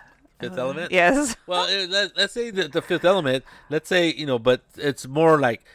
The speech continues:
Speaker 1: it infiltrates the government, right? It
Speaker 2: Right, right.
Speaker 1: infiltrates, you know, corporations. And
Speaker 2: So it's, it's a combination of the X-Files and all kinds of things. I mean, it, it's a, it's an idea that, that we live with, right? There's all kinds of conspiracy theories anyway.
Speaker 1: Oh, yeah, yeah. So,
Speaker 2: So
Speaker 1: so, yeah, so since,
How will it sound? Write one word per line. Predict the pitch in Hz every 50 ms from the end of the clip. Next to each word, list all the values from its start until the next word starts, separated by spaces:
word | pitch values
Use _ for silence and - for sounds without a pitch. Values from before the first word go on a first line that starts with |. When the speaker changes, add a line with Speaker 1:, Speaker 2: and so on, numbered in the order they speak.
| _ _
Speaker 1:
it | - 117 120 -
infiltrates | 147 147 131 - 156 - - 143 131 - -
the | 117
government, | 95 120 117 120 117 101 95 87 _
right? | - 95 98 101
It | - 104 101
Speaker 2:
Right, | 107 190 156 -
right. | - 123 -
Speaker 1:
infiltrates, | - 104 98 - - -
you | - 101
know, | 95 92 90
corporations. | _ - - 110 101 _ 104 104 104 101 - - 101 98 95 92
And | 98
Speaker 2:
So | - 254
it's, | 247 220 202 180 -
it's | - 214 - 240
a | 220
combination | - - 233 233 233 233 226 240 247 247 - 220 196 180
of | 170 165 170
the | 170 - -
X-Files | - - - - - 151 135 135 - - - - -
and | 156 160 156
all | 160 175
kinds | - - 175 175 175
of | 156 151
things. | - 131 123 - - _ - - - -
I | 202
mean, | 240 233 220
it, | 233 - -
it's | - 220 - -
a, | 226 214 208 -
it's | - 196 -
an | 190 - -
idea | 190 190 180 190 190 180
that, | 180 175 170 165 - - _ _ _ _
that | - 196 160
we | 175 175
live | 165 180 196 214 190 170
with, | 165 165 160 165
right? | 160 165 165 165 - - _ _
There's | 185 165 165
all | 175 175 170
kinds | - 180 175 175 170
of | 165 - _
conspiracy | - 160 151 - - 160 160 156 - - 160
theories | - - 160 156 156 151 147
anyway. | - 160 185 180 160 160 151 139
Speaker 1:
Oh, | 143
yeah, | 143 139 131 117 107 107 - -
yeah. | 113 107 104 104 104 104
So, | - - 135 139
Speaker 2:
So | 180 165 156 156 165 -
Speaker 1:
so, | 131
yeah, | 123 123 131 120 107
so | - - 123 120
since, | 113 - 151 165 165 135 -